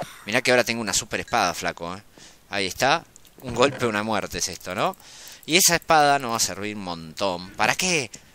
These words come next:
Para ir a matar al dragón. ¿Matar al dragón con la espada, no con un arco? Mm, bueno, ahora me hicieron dudar. <laughs> Venimos acá. Eh, lo que pasa es que no tengo experiencia,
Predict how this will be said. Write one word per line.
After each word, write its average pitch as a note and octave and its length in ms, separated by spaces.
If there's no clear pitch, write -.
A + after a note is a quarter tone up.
Para - 240
ir E2 160
a G2+ 60
matar A#2 260
al C3+ 140
dragón. C#3 720
¿Matar G#3 240
al G3 80
dragón F#3+ 240
con F#3 120
la D3+ 60
espada, G#3+ 360
no G#3+ 140
con F#3+ 160
un F3 280
arco? F#3 520
Mm, F#2+ 380
bueno, E2+ 200
ahora G#2 180
me G2 60
hicieron F#2 260
dudar. E2+ 300
<laughs> - 240
Venimos D3+ 380
acá. E3+ 400
Eh, G#2+ 920
lo A#2 80
que B2 40
pasa F3+ 220
es E3 40
que D#3 80
no D#3 100
tengo D#3 480
experiencia, D#3 840